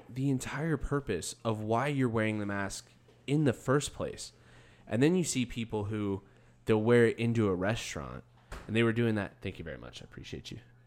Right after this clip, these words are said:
Um, you see people that are, like, in a restaurant, right? And they, they're wearing it in, then they sit down and they're taking it off. And you're like, "Bro,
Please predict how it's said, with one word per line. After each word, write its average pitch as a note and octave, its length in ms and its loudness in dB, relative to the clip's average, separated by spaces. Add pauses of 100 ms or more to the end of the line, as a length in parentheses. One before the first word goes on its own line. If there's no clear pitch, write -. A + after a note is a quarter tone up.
(160)
Um, F#2+ 400 -4 (200)
you B2 80 -6
see F#3 180 -4
people C3 320 0
that F#2+ 180 -2
are, F2 60 -4
like, E2+ 160 -4 (100)
in C3 120 -4
a A#2+ 80 -2
restaurant, F#2 580 -6
right? F#2+ 280 -4 (480)
And A2 140 -2
they, D3+ 280 2 (1120)
they're B2+ 260 4
wearing B2 440 0
it G2+ 160 -8 (100)
in, A#2 460 -2 (480)
then A#2 120 0
they C#3 100 2
sit A#2+ 220 -4
down A2+ 240 0
and F#2+ 100 -4
they're - 80 -10
taking G2 300 -8
it D#2+ 80 -8
off. G2 300 -4
And G2 80 -8
you're A2+ 100 -4
like, G#2 200 -6 (600)
"Bro, C3+ 300 0